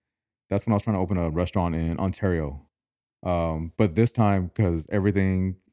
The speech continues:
I was waiting for one of my ovens to come in 'cause one of the ovens was broken, so I had, I ordered some ovens, and it was taking a while for that to come in, and then I ordered a different oven. The,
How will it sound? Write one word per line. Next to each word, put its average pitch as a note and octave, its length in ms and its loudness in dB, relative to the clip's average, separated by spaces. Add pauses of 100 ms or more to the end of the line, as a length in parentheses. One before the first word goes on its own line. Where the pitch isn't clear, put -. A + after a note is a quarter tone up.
(140)
I G2+ 60 2
was G2+ 120 4
waiting G#2 220 4
for F2+ 760 0 (840)
one A2 120 6
of A2+ 60 8
my B2+ 80 8
ovens G#2+ 240 4
to - 60 -12
come F#2 160 -4
in F#2 100 0
'cause E2+ 100 -4
one F#2+ 120 0
of G2 80 2
the F#2+ 40 0
ovens F#2 240 -2
was D#2+ 120 -8
broken, F2+ 340 -2
so F2 100 -4
I E2+ 100 0
had, F2+ 160 -2
I - 20 -6
ordered F#2 300 -2
some F2+ 180 -6
ovens, E2+ 260 -4
and F2 60 -4
it - 0 -
was E2 100 -6
taking F2 160 -8
a D#2+ 60 -4
while E2 180 -2
for F2+ 120 -6
that E2+ 60 -4
to E2 60 -6
come E2+ 160 -8
in, E2 300 -8 (480)
and F#2 160 -2
then F2+ 160 0
I - 20 0
ordered G2+ 460 2
a F2+ 100 -2
different G#2+ 300 0
oven. E2 320 -2
The, D#2 420 -4